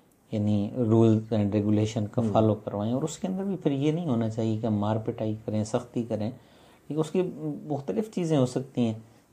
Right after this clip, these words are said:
Speaker 1: जो अ-, अपनाई जा सकती हैं। जैसे अब आप पॉकेट मनी देते हैं,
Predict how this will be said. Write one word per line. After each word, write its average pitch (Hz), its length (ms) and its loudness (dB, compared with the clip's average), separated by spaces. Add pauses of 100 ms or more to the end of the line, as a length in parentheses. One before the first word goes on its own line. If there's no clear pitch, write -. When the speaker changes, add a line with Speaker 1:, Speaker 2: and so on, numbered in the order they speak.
Speaker 1:
जो 117 500 6
अ-, - 180 -4
अपनाई 113 380 2
जा 110 160 4
सकती 107 400 -4
हैं। 107 180 -2
जैसे 110 280 0
अब 104 480 -2 (400)
आप 110 220 0
पॉकेट 113 280 4
मनी 117 260 6
देते 107 340 0
हैं, 101 100 -4